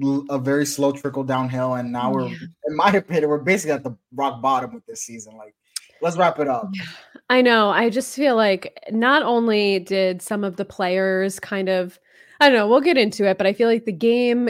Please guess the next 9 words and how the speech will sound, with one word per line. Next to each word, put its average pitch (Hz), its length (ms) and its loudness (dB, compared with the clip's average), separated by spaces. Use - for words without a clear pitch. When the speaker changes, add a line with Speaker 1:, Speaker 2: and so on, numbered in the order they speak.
Speaker 2:
came 214 260 -4
in 196 240 -2
so 220 300 -2
hot 196 420 -2
and 202 260 -4
then 196 600 0
kind 196 180 -4
of, 180 80 -4
like, 160 220 -4